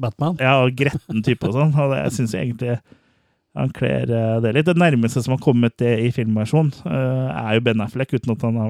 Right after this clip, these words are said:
Speaker 2: vært så veldig grinete, da. Men han har jo
Speaker 1: Ja.
Speaker 2: vært grå i håret og liksom en litt eldre Batman, da. Så jeg håper jo når de rebooter at det,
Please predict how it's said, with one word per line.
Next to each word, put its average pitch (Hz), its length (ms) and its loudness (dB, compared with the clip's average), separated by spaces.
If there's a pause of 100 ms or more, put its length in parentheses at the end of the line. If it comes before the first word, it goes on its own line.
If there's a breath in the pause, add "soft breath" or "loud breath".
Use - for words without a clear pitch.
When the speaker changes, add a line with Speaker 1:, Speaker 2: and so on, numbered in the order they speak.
Speaker 2:
vært - 80 -10
så 117 140 -2
veldig 110 180 -6
grinete, 117 420 0
da. 139 140 2
Men 135 140 2
han - 80 4
har 135 180 6
jo 131 80 4
Speaker 1:
Ja. 143 60 4
Speaker 2:
vært 139 120 -8
grå 127 260 4
i 120 40 6
håret 113 220 4 (100)
og 110 60 2
liksom 113 400 0
en 127 80 -4
litt 127 200 -2
eldre 123 440 0
Batman, 151 320 0
da. 139 120 0 (680 soft breath)
Så - 140 -2
jeg 156 80 6
håper 139 300 4
jo 123 80 4
når 143 200 2
de 180 160 4
rebooter 120 800 2
at 113 160 -6
det, 123 420 0